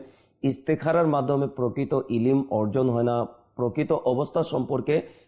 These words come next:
আল্লাহ তাআলা ভালো জানেন। তো আপনি সব সময় "ইয়া সালামু, ইয়া সালামু, ইয়া সালামু" পাঠ করতে থাকুন। এর পূর্বে এবং পরে এক একবার দুরূদ শরীফ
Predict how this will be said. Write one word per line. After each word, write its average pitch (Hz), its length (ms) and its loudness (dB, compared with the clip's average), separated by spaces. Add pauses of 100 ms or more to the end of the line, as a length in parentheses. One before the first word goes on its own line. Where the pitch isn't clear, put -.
আল্লাহ 123 320 2
তাআলা 113 400 0 (280)
ভালো 104 280 0
জানেন। 98 260 0
তো 95 180 -4
আপনি 156 400 0 (320)
সব 160 300 -2
সময় 113 460 0
"ইয়া 131 240 2
সালামু, 127 760 2
ইয়া 123 280 2
সালামু, 120 760 2
ইয়া 117 260 2
সালামু" 113 560 0
পাঠ 107 260 0
করতে 135 300 -2
থাকুন। 135 460 -2 (540)
এর 135 180 2 (100)
পূর্বে 135 300 2
এবং 120 280 0
পরে 117 300 2
এক 113 160 -2
একবার 117 280 0
দুরূদ 110 300 0
শরীফ 127 260 2